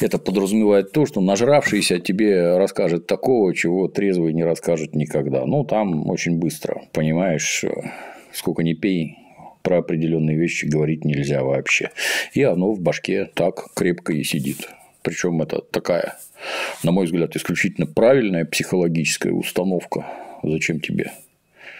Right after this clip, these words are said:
Если ты про что-то не говоришь трезвый, то зачем про это говорить пьяному? То есть, я считаю, что,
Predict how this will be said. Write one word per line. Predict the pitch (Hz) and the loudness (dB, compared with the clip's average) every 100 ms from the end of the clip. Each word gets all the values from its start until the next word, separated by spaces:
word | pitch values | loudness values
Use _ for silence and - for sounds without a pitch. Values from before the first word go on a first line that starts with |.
| - - - - - - | -16 -14 -14 -16 -12 -4
Если | 87 82 | -2 0
ты | 78 | -2
про | - | -4
что-то | 82 82 76 | -2 -2 0
не | 80 85 | 0 2
говоришь | 92 80 76 | 2 2 0
трезвый, | - 95 107 95 78 78 | -2 0 0 0 -2 -2
то | 80 | -4
зачем | 76 78 - 87 | -2 -2 0 -2
про | - 78 | 0 0
это | 76 73 | 0 -2
говорить | 69 71 73 71 - - _ | 0 0 0 -2 -6 -8 _
пьяному? | - 71 147 123 60 120 - - - - - - - - _ _ - | -4 -2 -2 -2 -4 -4 -4 -8 -14 -20 -20 -20 -20 -20 _ _ -4
То | 85 | -4
есть, | 80 - | -2 -2
я | 78 87 98 98 80 | 0 4 4 2 0
считаю, | - 78 76 87 87 | -2 0 2 2 2
что, | 78 - 73 71 69 - - - | -2 -4 -2 0 0 -2 -4 -8